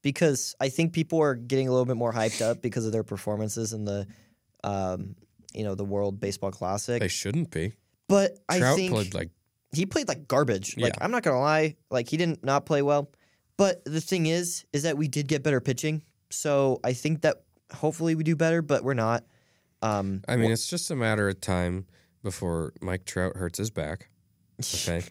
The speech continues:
Speaker 2: Anthony Rendon will be out for the season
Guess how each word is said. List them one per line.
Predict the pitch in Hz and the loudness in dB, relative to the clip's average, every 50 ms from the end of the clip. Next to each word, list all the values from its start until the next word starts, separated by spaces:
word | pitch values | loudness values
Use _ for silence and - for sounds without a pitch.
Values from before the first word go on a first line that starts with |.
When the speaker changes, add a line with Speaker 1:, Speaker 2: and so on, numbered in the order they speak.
| - - - - - - _ - | -14 -20 -20 -20 -20 -20 _ -6
Speaker 2:
Anthony | - 110 107 101 - 120 120 127 127 | -2 0 0 0 0 0 0 2 2
Rendon | 123 120 117 110 104 101 95 98 98 | 2 2 2 2 2 0 0 0 0
will | 98 95 | -2 -2
be | 98 98 - | -2 -2 -2
out | - 92 95 101 | -2 -2 -4 -4
for | 110 110 | -4 -4
the | 104 101 95 | -4 -2 -4
season | - - 101 95 95 101 95 104 113 113 | -4 -4 -4 -4 -4 -2 -2 -4 -4 -6